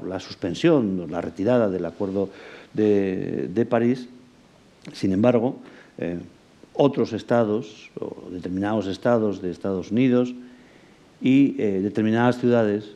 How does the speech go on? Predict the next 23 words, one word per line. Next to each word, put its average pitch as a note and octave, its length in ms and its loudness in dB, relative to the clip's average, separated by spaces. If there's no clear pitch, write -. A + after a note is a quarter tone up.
han A2 120 0
dicho: G#2+ 200 0
"Nosotros G#2+ 340 -2
queremos G2+ 420 -2
aplicar F#2+ 440 -4
unilateralmente G2+ 720 0
determinados F#2 480 -4
objetivos". - 400 -16
Por A2 120 -6
tanto, C#3 440 2
hay, C3+ 400 2
hay C3 320 2
nuevos C3 400 4
actores, G2+ 640 -2
eh, G2+ 560 0
en G#2+ 180 0
este A#2+ 220 -2
tema, B2 260 0
como G#2+ 220 0
en G#2 80 0
tantos C3 400 2
otros A#2+ 240 -4
ámbitos, A#2 580 0